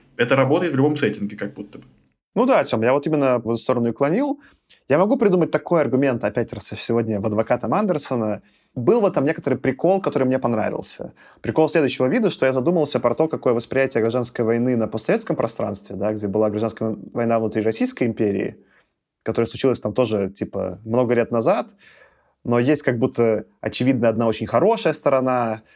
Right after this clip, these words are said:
Speaker 2: а одна очень плохая, по крайней мере, в историческом общем контексте, и подано все очень странно, а у меня, как у современного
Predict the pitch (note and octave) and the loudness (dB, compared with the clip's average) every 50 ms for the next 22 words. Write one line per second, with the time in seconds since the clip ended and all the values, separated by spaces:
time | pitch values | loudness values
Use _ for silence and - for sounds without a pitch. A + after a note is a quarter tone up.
0 | _ _ - G#2+ A2 G#2+ G#2+ A2 A2 G#2+ G#2+ G#2+ G#2+ - G#2 G2 A2 A2+ - - | _ _ -2 0 0 2 2 2 2 2 2 0 -2 -4 -6 -2 -2 -2 0 2
1 | F3+ G3+ A3 G#3 G3 F3 D#3 C#3 C#3 - - - A#2 A2+ A2 A2+ A2 - - - | 2 4 4 4 4 4 2 2 0 -4 -6 -2 -2 0 0 0 -2 -2 -2 -2
2 | A#2+ A2+ - - - A2 G2+ - A2 G#2 - G#2+ G#2+ - A#2 G#2+ G2 - - - | -2 -2 -2 -2 -4 -4 -4 -4 -4 -4 -2 -4 -2 0 -2 -2 -2 -4 -10 -8
3 | - G#2 G#2 G2+ G2 - - - - _ - A2+ - - C#3 C3+ C3 A#2+ A#2 - | -6 -6 -4 -6 -6 -10 -16 -20 -20 _ -6 -6 0 0 2 2 2 2 0 0
4 | - B2 A2+ - A2+ G#2+ - - - D#3 F#3+ A3 G#3+ G3 F3+ D#3+ C#3+ C#3 B2 - | 0 0 0 0 -2 -4 -2 0 2 2 2 2 0 0 0 0 0 -2 -2 -6
5 | - - - _ - G#2+ A2 C3+ C#3+ C#3+ B2 - - B2 A#2+ B2 C3+ C3 B2 A#2 | -10 -20 -12 _ -2 0 0 0 0 0 -2 -2 0 0 2 2 2 2 2 2
6 | A#2 A2 A2 A2 G#2+ G#2 G2+ G2+ | 2 2 4 2 2 2 0 -4